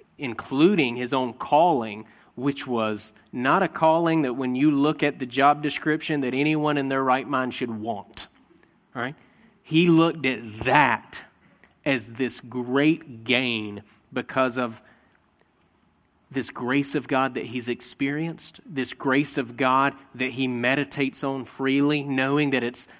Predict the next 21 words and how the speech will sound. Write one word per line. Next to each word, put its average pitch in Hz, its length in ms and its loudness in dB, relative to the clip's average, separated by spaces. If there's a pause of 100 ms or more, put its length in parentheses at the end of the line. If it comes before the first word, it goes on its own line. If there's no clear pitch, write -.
(140)
absolutely, 143 880 4
as 123 140 -2
we're 139 200 2
gonna 131 220 -2
see 135 260 -2
just 131 280 -8
a - 20 -4
minute 131 240 -2
ago, 135 260 0
the, 120 220 -6 (300)
the, 120 120 -6
the 120 180 -8
sheer, 143 540 -4
it's, - 380 -8
it's, - 320 -6 (140)
it's - 200 -8
getting 143 420 2
what 139 140 2
he 135 80 0
didn't 131 240 -2
deserve 113 480 -6